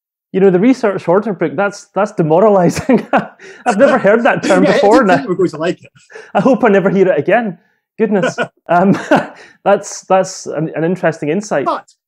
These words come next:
Speaker 2: but it's, it's based on the, it's based on the idea that this is stuff that, you know, it's good to make, it's good to sell. It's, well, let's say put out there. Let's not, let's not say sell. Uh, and,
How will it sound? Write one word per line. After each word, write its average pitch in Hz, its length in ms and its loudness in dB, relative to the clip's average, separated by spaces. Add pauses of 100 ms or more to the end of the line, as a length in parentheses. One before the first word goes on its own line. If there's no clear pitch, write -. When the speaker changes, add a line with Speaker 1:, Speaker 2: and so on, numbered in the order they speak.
(560)
Speaker 2:
but 240 140 -10
it's, 240 120 -12
it's 262 160 -4
based 339 300 -6
on 240 60 -12
the, 185 100 -4
it's 208 160 -12 (220)
based 311 260 -6
on 220 40 -4
the 190 40 0
idea 175 220 -4
that 185 100 -8
this 185 140 -14
is 160 100 -18
stuff 165 280 -4
that, 185 140 -6
you 180 60 -4
know, 196 60 -6
it's 160 160 -14
good 214 240 -8
to 196 100 -8
make, 175 240 -2
it's 165 140 -12
good 185 300 -4
to 151 180 -4 (480)
sell. 147 400 -4
It's, 170 100 -12 (100)
well, 117 120 -12 (240)
let's 240 160 -4
say 233 100 0
put 185 220 -4
out 156 160 -4
there. 120 100 -8
Let's 170 160 -4
not, 175 100 -10
let's 180 200 -6
not 170 100 -8
say 156 160 -8
sell. 123 400 -8 (380)
Uh, 147 260 -4
and, 170 180 -4